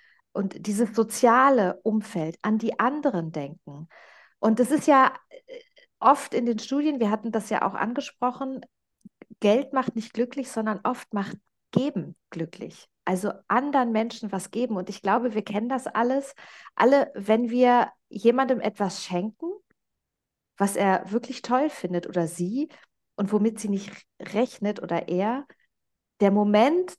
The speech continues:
wenn sie es auspacken und glücklich sind,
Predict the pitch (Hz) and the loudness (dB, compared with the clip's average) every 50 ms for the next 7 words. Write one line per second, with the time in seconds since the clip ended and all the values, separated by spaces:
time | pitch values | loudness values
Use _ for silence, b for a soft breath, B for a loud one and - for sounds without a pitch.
0 | _ _ - 214 220 220 214 226 220 - - - 175 196 226 247 - - - 190 | _ _ -2 0 0 0 0 -2 -4 -4 0 2 4 4 4 2 0 -4 -4 -4
1 | 160 165 - - - 170 165 - _ _ _ _ _ _ _ _ _ _ - 214 | -4 -4 -6 -12 -14 -14 -14 -14 _ _ _ _ _ _ _ _ _ _ -2 -2
2 | 196 202 - 226 240 269 262 - - 214 - - - 170 156 147 147 147 - - | -2 0 6 8 8 8 6 4 0 0 0 -2 -2 -4 -4 -4 -6 -10 -14 -18
3 | - | -20